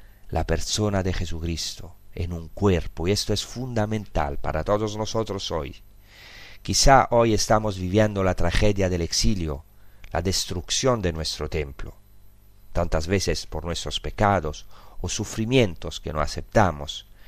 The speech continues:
y nos parece que nuestro templo está destruido, como estamos viendo también en estos días de guerra aquí.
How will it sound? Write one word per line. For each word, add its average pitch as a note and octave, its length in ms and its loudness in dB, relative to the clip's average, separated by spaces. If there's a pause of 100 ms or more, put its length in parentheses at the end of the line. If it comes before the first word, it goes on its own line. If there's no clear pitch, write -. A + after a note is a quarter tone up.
(220)
y - 80 -6
nos A2 180 0
parece A2+ 440 4
que G#2 100 -2
nuestro G#2 400 -2
templo A2+ 300 -2
está G2 180 2
destruido, F#2 600 -4
como C#2+ 180 -10
estamos D#2+ 380 -4
viendo D2+ 380 -4
también D#2 380 -4
en D#2 80 -8
estos D2+ 300 -10
días D#2 140 -4
de D2+ 100 -4
guerra D#2+ 300 2
aquí. G2 340 0